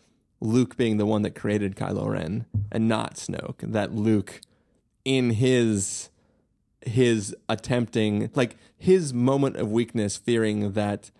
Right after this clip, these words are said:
like, his moment of weakness because of the fear that he felt because of what he saw inside of Kylo, thought he could murder him, decided not to, but it was too late because Kylo woke up, realized what was happening, and fucking went apeshit. Like,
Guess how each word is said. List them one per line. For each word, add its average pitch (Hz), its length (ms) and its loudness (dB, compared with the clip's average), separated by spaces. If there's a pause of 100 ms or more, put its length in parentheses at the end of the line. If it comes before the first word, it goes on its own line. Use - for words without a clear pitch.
(460)
like, 117 200 -2 (340)
his 190 220 2
moment 175 240 2
of 123 80 2
weakness 127 540 -4 (300)
because 123 300 0
of 113 60 -4
the 113 80 2
fear 110 600 0 (420)
that 113 140 -2
he 180 200 0
felt 107 540 -2 (140)
because 113 240 -2
of 107 80 -2
what 113 160 0
he 107 100 -2
saw 113 280 -2
inside 107 460 -2
of 101 120 -6
Kylo, 107 460 -2 (320)
thought 127 300 0
he 131 80 -2
could 107 140 -2
murder 101 340 0
him, 98 220 -2
decided 113 480 -2
not 107 260 -2
to, 107 200 2
but 104 120 -2
it 101 40 0
was 98 120 -4
too 120 220 0
late 107 240 0
because 107 260 -6
Kylo 107 340 -2
woke 107 180 -4
up, 104 260 -6 (380)
realized 113 480 2
what 85 60 -2
was 101 120 -2
happening, 104 540 -4 (400)
and 117 140 0
fucking 113 300 -2
went 104 180 -2
apeshit. 107 500 -4
Like, 120 300 -4